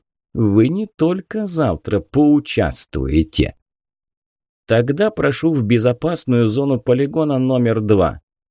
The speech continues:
Куда, простите? Урс – само любопытство.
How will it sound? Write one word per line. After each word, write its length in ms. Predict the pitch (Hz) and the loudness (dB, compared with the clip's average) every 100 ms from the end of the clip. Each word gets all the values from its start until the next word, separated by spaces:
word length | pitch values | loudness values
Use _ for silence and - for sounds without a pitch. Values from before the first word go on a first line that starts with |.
| _ _ | _ _
Куда, 400 | - 104 92 123 | -4 -2 2 2
простите? 720 | 123 143 131 165 160 170 135 - _ _ _ _ - | 2 -2 -2 -2 2 2 0 -4 _ _ _ _ -4
Урс – 480 | 214 226 - - - | -2 0 -4 -8 -12
само 680 | - - - 120 95 87 156 | -8 -4 -2 -2 -2 0 0
любопытство. 840 | 233 226 220 - 78 - - 58 | 0 0 -2 0 -4 -4 -6 -6